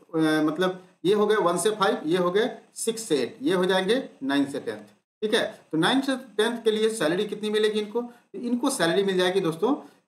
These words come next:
ये हो गया इनका इकतीस हज़ार basic, और basic पर आपको छियालीस परसेंट का डीए, उसके बाद इतना आपको एनपीएस में deduction पैंतालीस सौ छब्बीस रुपये, उसमें आपको एचआरए जोड़ देना है, ठीक है? एचआरए जोड़ देना है plus medical जोड़ देना है,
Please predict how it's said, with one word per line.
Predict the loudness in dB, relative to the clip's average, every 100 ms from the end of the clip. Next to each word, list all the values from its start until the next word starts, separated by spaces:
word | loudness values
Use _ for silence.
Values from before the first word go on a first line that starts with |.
| -2
ये | 0
हो | 2
गया | 2
इनका | 2 2 0
इकतीस | 0 -4 -6 -2
हज़ार | 0 0 -2 -8 _
basic, | -2 -2 -2 -8 -10 -20 _ _ -2
और | 0
basic | 0 -2 -4
पर | -4
आपको | -2 0 2 0 -2 -10 _ -8
छियालीस | 0 2 2
परसेंट | -2 -2 -2
का | 0 -2 -4 -8
डीए, | -4 0 0 -2 -12 _ _ _
उसके | -6 0
बाद | 2 2
इतना | 0 2
आपको | 2 2 0
एनपीएस | 2 0 0 -4 -2
में | -2
deduction | -2 -6 -4 -6 -6 -10 _ _ _ _ -4
पैंतालीस | 0 2 0 0
सौ | -4
छब्बीस | -6 -8 -6 -2
रुपये, | -2 0 -2 -2 -10 _ _ -8
उसमें | -2 -2
आपको | 0 0 0
एचआरए | 0 2 2 2
जोड़ | 2 2
देना | 2 0
है, | 0 -2 -6 -10
ठीक | -2
है? | 0
एचआरए | 0 0 0
जोड़ | 2 0
देना | 0 0
है | 0 0
plus | -2 -4 -2
medical | -4 -2 -4
जोड़ | -4 -6
देना | -8
है, | -14